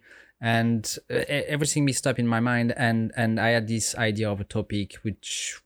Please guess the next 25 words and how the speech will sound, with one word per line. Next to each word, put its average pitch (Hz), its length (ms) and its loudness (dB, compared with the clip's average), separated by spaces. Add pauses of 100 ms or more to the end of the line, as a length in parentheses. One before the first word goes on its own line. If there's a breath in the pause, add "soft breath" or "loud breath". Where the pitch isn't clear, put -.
would 107 300 0
be 107 200 0
resumed 104 680 0
by 98 400 0 (320 loud breath)
work, 117 640 0
recharge, 104 720 0
and 92 200 -2
repeat. 101 640 -2 (580 loud breath)
And, 123 440 0
and 117 480 2
so - 160 0
the 135 160 2
idea 151 340 2
behind 123 380 2
that 120 280 2
is, 117 640 2 (120)
uh, 113 240 4
I 123 60 0
would 123 120 2
like 143 200 0
to - 120 -2
know 131 460 2
how 123 280 0
you 131 300 2
guys, 110 680 0